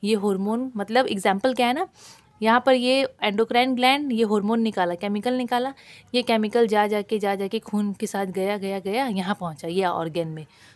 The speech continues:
और ये ऑर्गन के पास जैसे पहुँचेगा, इसको बोलेगा, "चल तू अपना काम स्टार्ट कर, तू अपना फंक्शन स्टार्ट कर,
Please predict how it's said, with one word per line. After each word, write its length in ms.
और 120
ये 80
ऑर्गन 400
के 80
पास 200
जैसे 260
पहुँचेगा, 400
इसको 260
बोलेगा, 340
"चल 180
तू 100
अपना 200
काम 260
स्टार्ट 340
कर, 180
तू 60
अपना 180
फंक्शन 420
स्टार्ट 360
कर, 140